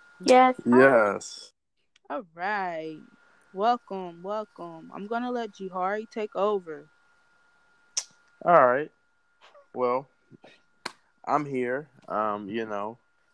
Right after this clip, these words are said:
Speaker 2: a little under the weather. I had to, you know, take a, uh, take a little drive downtown for no reason.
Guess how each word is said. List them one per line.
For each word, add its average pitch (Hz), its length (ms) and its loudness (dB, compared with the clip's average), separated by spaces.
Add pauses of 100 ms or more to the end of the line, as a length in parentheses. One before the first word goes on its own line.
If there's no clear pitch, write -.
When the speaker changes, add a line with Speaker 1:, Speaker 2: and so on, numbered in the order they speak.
Speaker 2:
a 120 40 -8
little 120 120 0
under 123 180 -6
the 117 120 -6
weather. 113 340 0
I 117 40 -4
had 117 120 -10
to, 113 80 -14
you 110 120 -12
know, 110 280 -8 (720)
take 123 240 -4
a, 104 120 -2
uh, 110 360 -2 (800)
take 139 180 2
a 135 40 -2
little 131 320 6
drive 123 560 4
downtown 120 600 -8
for - 140 -16
no 113 200 -8
reason. 110 460 -12